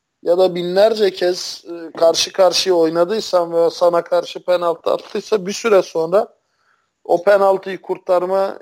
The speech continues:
ihtimalin çok daha yüksek oluyor. Ya ben eminim ki Çağatay çok çok çok uzun süre koç videoları seyretti ve zaten hani koçla çok maç yaptı. O yüzden koçu durdurma potansiyeli diğer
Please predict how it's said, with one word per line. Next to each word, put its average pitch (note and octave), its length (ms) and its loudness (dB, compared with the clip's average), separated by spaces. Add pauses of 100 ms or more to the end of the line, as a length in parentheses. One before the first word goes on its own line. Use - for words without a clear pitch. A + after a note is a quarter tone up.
(120)
ihtimalin F3 600 -2
çok - 340 -4
daha E3+ 140 6
yüksek D#3+ 460 -6
oluyor. A2 280 -8 (1900)
Ya C3+ 160 0
ben F#3 160 4
eminim A3 480 0
ki G#3 240 -8
Çağatay G3+ 600 2
çok - 440 -2
çok - 300 -4
çok G3 220 -4
uzun F#3 300 -4
süre F3+ 360 0
koç F3+ 360 -2
videoları E3 480 2
seyretti C#3 600 2
ve E3+ 100 6
zaten E3+ 440 2
hani C#3+ 200 -8
koçla C#3+ 460 -8
çok - 320 -10
maç B2+ 280 -6
yaptı. F3 480 -4 (1300)
O F#3+ 200 4
yüzden G3+ 400 0
koçu F3 400 -6
durdurma F#3 540 0
potansiyeli F3+ 880 -2
diğer F#3+ 380 4